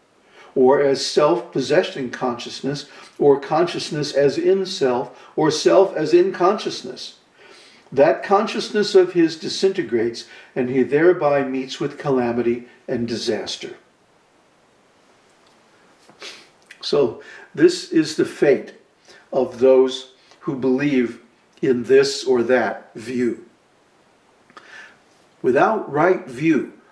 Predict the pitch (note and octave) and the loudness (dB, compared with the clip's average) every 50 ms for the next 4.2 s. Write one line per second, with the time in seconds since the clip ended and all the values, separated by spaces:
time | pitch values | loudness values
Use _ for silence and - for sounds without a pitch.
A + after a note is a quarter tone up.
0 | _ _ - C#3+ C#3 C3 C3+ D3+ D#3 F3+ F#3+ F#3+ - - D#3 D3+ D3+ - - D#3 | _ _ -4 -2 -2 -2 0 0 2 2 2 2 0 0 0 0 0 -2 -4 -2
1 | C#3+ B2 A#2 B2 A2 A#2+ B2+ B2 A#2+ A#2+ - - B2 - - - - B2+ A2+ G2 | -2 -2 -2 -2 0 0 0 0 0 -2 -6 -10 -12 -12 -14 -14 -10 -10 -8 -8
2 | - - - - _ _ _ _ _ _ _ _ _ - - - - - - - | -10 -12 -16 -20 _ _ _ _ _ _ _ _ _ -20 -18 -16 -16 -8 -2 0
3 | C3+ C#3 E3+ F#3+ G#3+ G#3 - F#3+ F#3+ F#3+ F3+ F3+ - - - F3 D#3 D#3 D#3 C3+ | 4 4 4 4 2 0 0 0 0 2 2 0 0 0 0 0 0 0 0 -2
4 | B2+ A#2+ A#2 A#2+ | -4 -4 -6 -8